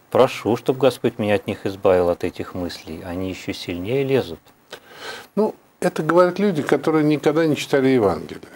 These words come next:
Speaker 2: Или вообще ничего не помнят. Ну, что значит "прошу", "молюсь"? Есть же притча о неумытном судьи.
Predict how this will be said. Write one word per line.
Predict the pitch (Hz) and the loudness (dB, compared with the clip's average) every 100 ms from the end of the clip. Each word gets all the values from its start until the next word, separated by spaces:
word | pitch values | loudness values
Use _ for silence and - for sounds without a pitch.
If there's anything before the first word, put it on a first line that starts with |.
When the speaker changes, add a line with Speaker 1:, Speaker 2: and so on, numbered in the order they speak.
| - _ _ _ _ _ _ _ _ _ _ _ _ - | -20 _ _ _ _ _ _ _ _ _ _ _ _ -2
Speaker 2:
Или | 131 151 | 2 4
вообще | 120 107 - 127 | 4 2 0 -2
ничего | 113 - | -2 -2
не | 110 104 | 0 0
помнят. | - 80 85 76 _ _ _ _ _ _ _ _ _ _ _ _ _ _ _ _ _ | -2 -8 -8 -16 _ _ _ _ _ _ _ _ _ _ _ _ _ _ _ _ _
Ну, | - | -6
что | 113 165 | -2 0
значит | 117 95 | 0 -2
"прошу", | - 101 104 - 95 98 127 - _ | 0 4 4 2 -4 0 0 -2 _
"молюсь"? | 101 92 90 92 101 131 - _ _ _ _ _ _ _ _ _ _ _ _ _ _ _ _ _ - | -4 -2 -2 0 0 0 -6 _ _ _ _ _ _ _ _ _ _ _ _ _ _ _ _ _ -2
Есть | 175 226 117 | 2 2 2
же | 98 - - - | -4 -6 -18 -2
притча | 151 147 - 92 78 - - - | -2 -2 -4 -6 -6 -14 -20 -4
о | 113 | 2
неумытном | 113 127 131 170 - 123 | 4 4 4 2 0 -4
судьи. | - - 120 113 82 | -2 -4 -2 -2 -6